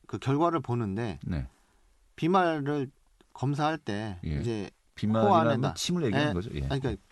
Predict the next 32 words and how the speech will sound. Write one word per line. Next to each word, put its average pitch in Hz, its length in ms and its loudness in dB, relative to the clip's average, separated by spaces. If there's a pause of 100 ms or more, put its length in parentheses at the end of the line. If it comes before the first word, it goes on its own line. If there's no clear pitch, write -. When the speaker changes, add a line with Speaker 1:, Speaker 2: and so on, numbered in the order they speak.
Speaker 1:
콧물이죠. 143 1000 0
Speaker 2:
아, 80 80 -6
콧물이요? 101 440 -2
Speaker 1:
예, 110 440 0
Speaker 2:
예. - 120 -4
Speaker 1:
코 - 200 4
안에 202 200 4
이제 143 280 -2 (600)
넣어서 127 680 2 (340)
그거를 135 380 0
이제 123 280 -2 (340)
검체를 151 680 0 (160)
Speaker 2:
음. 73 40 -4
Speaker 1:
채취를 131 760 -2
해야 214 220 2
되지 180 200 -2
않습니까? 87 400 -6
Speaker 2:
네. 85 100 -2
Speaker 1:
그러니까 95 160 -2
보건소를 160 480 0
가서도 131 380 -2
피씨알 185 340 -4
검사할 139 340 -2
때 143 240 -4 (360)
코에다 160 500 2
이제, 107 340 -2
Speaker 2:
음. 73 380 -6
Speaker 1:
예, 95 100 -4
손물 156 460 -2
넣어서 107 580 -2 (240)
그걸로 120 300 -2
이제 107 260 -4